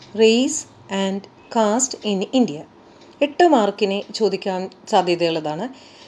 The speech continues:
ചില സമയങ്ങളിൽ അഞ്ച് മാർക്കിൻ്റേതായിട്ട് ചോദിക്കാറുണ്ട്. ഇപ്പോൾ ഗുരെ എന്ന് പറയുമ്പോൾ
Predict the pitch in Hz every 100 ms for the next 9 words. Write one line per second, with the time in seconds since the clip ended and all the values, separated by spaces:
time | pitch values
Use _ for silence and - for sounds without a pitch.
0 | - - 277 262 262 233 226 226 226 269
1 | 247 233 247 226 214 214 208 202 202 202
2 | 202 440 - _ _ - - 214 226 175
3 | 165 165 151 135 - - - - - -
4 | - - - - - - - - - 330
5 | 311 277 277 311 330 - - _ 247 240
6 | 233 220 196 170